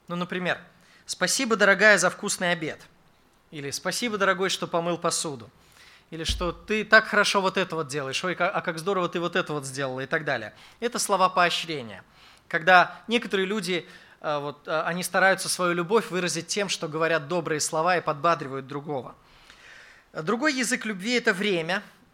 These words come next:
проводить время вместе. Не просто за телевизором,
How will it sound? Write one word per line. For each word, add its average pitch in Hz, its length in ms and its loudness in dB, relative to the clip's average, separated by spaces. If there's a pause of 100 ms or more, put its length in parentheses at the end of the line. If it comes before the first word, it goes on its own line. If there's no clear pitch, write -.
(160)
проводить 196 500 4
время 214 380 0
вместе. 180 600 -4 (100)
Не 180 140 -6
просто 226 480 0
за 185 160 2
телевизором, 202 720 -2